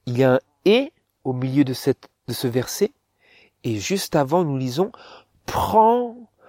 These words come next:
ton plaisir en l'Éternel, et il t'accordera les demandes de ton cœur. »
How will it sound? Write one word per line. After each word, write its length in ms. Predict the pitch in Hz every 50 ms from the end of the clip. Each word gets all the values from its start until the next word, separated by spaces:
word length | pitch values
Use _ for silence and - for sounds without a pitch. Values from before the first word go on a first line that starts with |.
| - - - - _ _ _ _ _ _ -
ton 640 | - 202 214 214 214 214 208 208 208 202 196 202 202 _ _ _ _ _ _ _ _ _ _ _
plaisir 1700 | - - 175 175 175 208 214 214 214 208 185 143 107 101 104 110 117 113 113 113 113 120 120 120 - - - - - - - - - _ _ _ _ - - - - _ _ _ _ _ -
en 580 | - 117 117 113 113 123 123 117 - - _ _ _ _ _ _ _ _ _ _ -
l'Éternel, 1300 | 101 95 98 98 104 104 104 101 _ _ _ - 107 92 92 92 87 85 87 87 90 90 - - - - - - _ _ _ _ _ _ _ _ _ _ _ _ _ _ _ _ _ _ _ _ _ _ _ - - - - - - _ _ -
et 320 | 220 254 277 285 269 - _ _ _ _ _ _ _ _ _ _ -
il 200 | 113 104 92 -
t'accordera 800 | - 180 170 - - 151 123 120 104 104 98 92 95 98 101 - _ _ _ _ -
les 120 | 104 104
demandes 500 | 98 117 107 98 92 87 82 90 92 - - _ _ _ _ -
de 100 | 101 104
ton 160 | - - 87
cœur. » 500 | 82 - - - - - - - - _